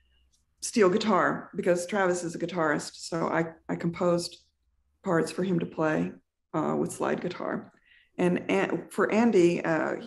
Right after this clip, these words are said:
Andy specialized in marimba. And we were trying to, like, come up with some sort of just intonation, um, you know, like, hammered instrument. And marimba just seems, like, really, uh, impractical to, like, tour with, uh,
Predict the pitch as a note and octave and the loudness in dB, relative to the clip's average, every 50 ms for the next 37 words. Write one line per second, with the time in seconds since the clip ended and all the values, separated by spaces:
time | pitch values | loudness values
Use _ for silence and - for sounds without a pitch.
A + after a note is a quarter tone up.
0 | - - - A3 C4+ D#4 D#4 A#3+ - - G3+ G#3 - G#3 G3 F3+ F3+ - - E3 | -14 -4 2 4 6 6 6 4 4 2 -2 -2 0 2 2 2 2 0 0 -2
1 | E3 D#3+ - - - - E3 E3 G3 A#3+ A#3+ G3 D3+ D3+ F#3 F#3 - - - _ | -2 -2 -2 -6 -4 0 2 2 4 6 6 6 4 2 2 0 -4 -12 -20 _
2 | _ - - - F#3+ F#3+ F#3+ G3 C4 C4 C4 A3+ A3+ F3+ D3 - - - C4 A#3+ | _ -18 -4 0 2 2 2 4 4 4 4 4 2 2 0 0 -2 -2 0 2
3 | A3 F3 - E3+ E3+ - G3 G3+ - F#3 E3+ D#3+ D#3 D#3+ E3+ F3 - - F3+ F3+ | 2 2 0 -2 -4 -2 -4 -4 0 0 0 0 0 0 -2 -4 -2 -4 -4 -4
4 | - G3 F#3 E3+ F3 F3+ - E3+ D#3+ D#3 D3+ - - D#3+ D#3 D3+ D3+ D#3 D#3+ D#3+ | -2 -2 -2 0 0 -2 0 0 0 0 0 -2 -2 -2 0 0 0 0 -2 -4
5 | - - _ _ _ _ _ _ _ _ _ _ _ _ _ _ _ _ - _ | -8 -16 _ _ _ _ _ _ _ _ _ _ _ _ _ _ _ _ -20 _
6 | _ _ _ _ _ _ _ - F3 F3+ E3 D3+ C3 A#2 B2+ D3 D3 C#3 - - | _ _ _ _ _ _ _ 0 2 4 4 4 4 2 2 2 0 0 -2 -4
7 | - - - F#3 F#3+ F#3+ F3+ E3+ E3 E3 E3 E3 - _ _ _ _ _ _ _ | -6 -4 -2 0 2 2 2 2 2 0 0 -4 -10 _ _ _ _ _ _ _
8 | _ _ _ _ _ - - G3 G3+ G3 G3 - G3+ E3 D3+ D3 D3 D3+ D3 - | _ _ _ _ _ -2 0 0 0 0 0 2 2 4 4 4 2 2 2 0
9 | E3+ D#3+ D#3+ E3 E3 - - F3 F3+ E3+ F3 F#3 G3+ G3+ F#3 F3 E3+ E3+ E3 E3 | 0 0 2 0 -2 -2 -2 0 0 2 2 2 0 2 2 0 2 2 -2 -4
10 | E3 - - E3+ D#3 D#3 D#3 D#3 - - D#3 D#3+ D#3 - F3+ D#3+ D#3+ E3 D#3+ D#3+ | -4 -6 -6 -4 -4 -4 -4 -6 -4 -4 -6 -6 -6 -8 -6 0 2 2 4 4
11 | D#3+ E3+ E3 D#3+ D#3 D3 - - - - D3+ - - D#3 D#3+ - - F#3 F3 F3+ | 4 4 2 2 0 -2 -4 -8 -8 -6 -6 -4 -4 -4 -4 -4 -2 -2 -2 -2
12 | - - - - - - G2+ - - - - D3+ - - - - - _ _ - | -4 -8 -8 -4 -2 -2 -2 -2 -4 -4 -4 -2 -2 -2 -2 -4 -10 _ _ -8
13 | - F3 E3+ E3 E3+ E3 E3 E3 D#3+ D3 D3 D3 - - - - - D3 C3 G#2+ | -2 2 4 4 6 4 4 4 4 4 2 2 0 -4 -12 -10 -8 -8 -6 -6
14 | - - | -6 -6